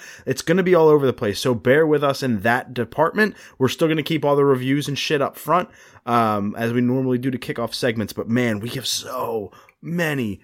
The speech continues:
stories in the television section. From there, Sam will take over in gaming. We have our picks of the week, and then we will get out of here. But as always, you can go to we podcast we know things dot com, your one-stop shop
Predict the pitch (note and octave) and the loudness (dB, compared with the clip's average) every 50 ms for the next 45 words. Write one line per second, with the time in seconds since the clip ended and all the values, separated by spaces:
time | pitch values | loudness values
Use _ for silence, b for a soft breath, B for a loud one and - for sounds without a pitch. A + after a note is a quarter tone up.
0 | _ _ - - - - - - - _ - F#3+ F3+ F3 E3+ E3 D3+ C3+ A#2+ A2 | _ _ -8 -6 -4 -2 -2 -4 -4 _ 0 0 2 2 2 2 2 2 2 0
1 | G2+ - C#3+ D#3+ F3 D#3+ D3+ - D3 C#3 C3 B2 B2 A#2+ A#2 A2+ G2+ - B2+ A2 | -2 -4 -4 -2 -2 -2 -2 0 2 2 2 2 0 -2 -4 -6 -6 -4 -4 -4
2 | G#2 - - A2 G#2 - - B2 C3 C3+ C3 B2+ A#2+ - - D3+ E3 E3+ D#3+ C#3+ | -4 -4 -4 -6 -6 -4 -2 -2 0 2 2 0 0 -2 -4 -4 -2 -2 -2 -2
3 | - D3 A#2 C#3 C3 A#2+ A#2+ A#2 A2+ A2 G#2+ G2 G2 A2+ A#2 B2 A#2+ A#2+ A#2 A#2 | -2 -2 0 0 -2 0 0 -2 -2 -2 -2 -2 -2 0 0 2 2 0 0 -2
4 | A2+ B B B B B C3+ C3 C3+ F3 F3 F3+ D3 A#2+ - - G3 F#3+ - F3+ | -6 B B B B B -2 0 2 2 4 2 2 0 0 -2 -2 0 0 -2
5 | D#3 C3 A#2+ A2+ B2 B2 B2 A#2+ - b b b b b A#2+ B2 B2+ B2+ D3 D#3 | -2 0 0 0 0 0 0 -2 -6 b b b b b -4 -2 2 4 4 4
6 | D#3+ C#3+ C3 D3 D#3+ D3+ C#3+ B2+ G#2+ - - B2+ C3 C#3 - - - - A#2+ B2 | 4 4 2 2 2 4 2 2 2 0 0 2 2 0 0 -6 -6 -2 2 2
7 | B2+ B2+ A#2+ A2+ - - - G#3+ A#3 F#3+ C#3 A#2 G#2 - _ _ _ _ _ _ | 2 2 2 -2 -4 -2 2 4 6 6 6 6 4 0 _ _ _ _ _ _
8 | _ _ _ _ _ - - - - - E3+ D#3+ C3+ D#3+ D#3 D3+ C#3 B2 A#2 G#2+ | _ _ _ _ _ -16 -2 4 6 6 6 8 6 8 8 8 6 6 4 2
9 | B2+ C3+ C#3+ D3 C#3 D3 F#3 E3+ - - D3 C#3+ C#3+ - D#3 D3+ C3+ - C#3+ C#3+ | 0 0 2 2 4 4 2 2 2 4 4 4 4 4 2 2 2 2 0 0
10 | C#3+ C#3+ C#3+ - D3 C#3+ B2+ - C#3+ C#3 - - D3+ D3+ D#3+ F3 F#3+ G#3+ A3+ G#3 | 0 0 0 -2 -4 -6 -4 -2 -4 -4 -2 -2 -2 -2 2 4 6 6 6 6
11 | F#3 G3 G3+ G3+ F3+ E3 - - E3 F#3 G3+ G3 - - - - A#2 C3+ D3+ E3+ | 6 4 2 2 0 -2 0 2 4 4 4 2 -2 -10 -12 -8 -4 -2 0 2
12 | E3 A#2+ - - | 2 0 -2 -4